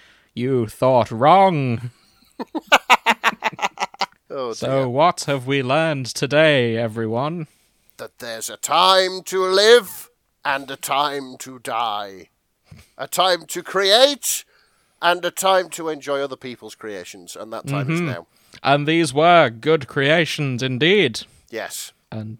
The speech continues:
Speaker 1: yeah, I don't know. I had fun with this. I learned everyone else ships Laterces too. And
Speaker 2: It's nice to have your, uh, O T Ps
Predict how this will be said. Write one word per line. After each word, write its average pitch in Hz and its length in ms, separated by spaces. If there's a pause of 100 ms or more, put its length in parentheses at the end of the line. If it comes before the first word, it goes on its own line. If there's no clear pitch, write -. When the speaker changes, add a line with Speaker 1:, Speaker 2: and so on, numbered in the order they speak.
(140)
Speaker 1:
yeah, 107 240 (460)
I 120 60
don't 110 160
know. 101 140 (880)
I 139 100
had 127 100
fun 123 180
with 120 120
this. 120 340 (380)
I 123 40
learned 127 520 (800)
everyone 127 300
else 123 140
ships - 340
Laterces 120 500
too. 135 380 (920)
And 110 480 (260)
Speaker 2:
It's 143 200
nice 196 220
to 160 80
have 147 220
your, 117 500 (200)
uh, 107 360
O 113 120
T 110 200
Ps 98 640